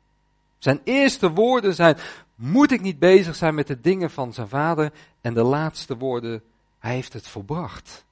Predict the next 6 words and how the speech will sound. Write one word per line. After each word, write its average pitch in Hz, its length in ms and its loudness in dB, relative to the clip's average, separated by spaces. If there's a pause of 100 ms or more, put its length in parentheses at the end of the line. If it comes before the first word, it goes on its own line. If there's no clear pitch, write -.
(520)
En 98 100 -6
hij 98 100 -2
gaf - 320 -8
de 117 120 -12
geest." - 600 -10 (1400)
Prachtig, - 600 -4